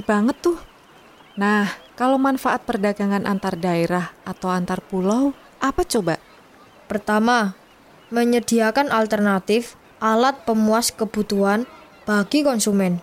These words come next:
Speaker 2: Setiap daerah itu kan mempunyai hasil bumi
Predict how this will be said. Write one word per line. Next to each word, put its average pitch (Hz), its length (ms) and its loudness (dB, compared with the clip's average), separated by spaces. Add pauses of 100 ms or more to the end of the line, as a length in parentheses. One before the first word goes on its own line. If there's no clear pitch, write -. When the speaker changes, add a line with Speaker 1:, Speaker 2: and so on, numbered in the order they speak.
(680)
Speaker 2:
Setiap 226 560 -2
daerah 214 280 2
itu 214 240 0
kan 226 360 -2 (400)
mempunyai 233 440 2
hasil 226 360 2
bumi 208 480 2